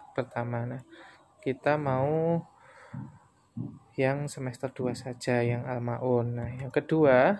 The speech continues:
yaitu adalah memahami nama-nama Rasul Allah dan Rasul Ulul Asmi. Nah, Rasul Allah itu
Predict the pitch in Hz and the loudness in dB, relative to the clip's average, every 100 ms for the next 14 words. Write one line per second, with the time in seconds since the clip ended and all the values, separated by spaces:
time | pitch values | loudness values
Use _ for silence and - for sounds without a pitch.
0 | 127 127 120 131 127 127 123 165 151 139 | -2 -2 0 2 2 4 4 4 2 0
1 | 139 127 123 143 156 139 139 135 131 127 | 2 0 0 0 2 2 2 2 0 2
2 | 127 127 123 135 131 131 127 131 156 208 | 2 2 0 -2 -2 -2 -2 2 2 0
3 | - - - 123 135 - 131 143 170 170 | -6 -20 -12 -10 -10 -2 2 2 2 -4
4 | _ _ - 131 123 135 147 147 147 139 | _ _ 2 4 4 4 2 2 0 0
5 | 143 143 143 - 165 139 120 - 123 127 | 2 2 0 0 2 2 0 -2 -4 -4
6 | 123 131 - 147 151 156 143 143 151 147 | 0 0 2 2 4 4 4 6 6 4
7 | 175 180 185 | 4 2 2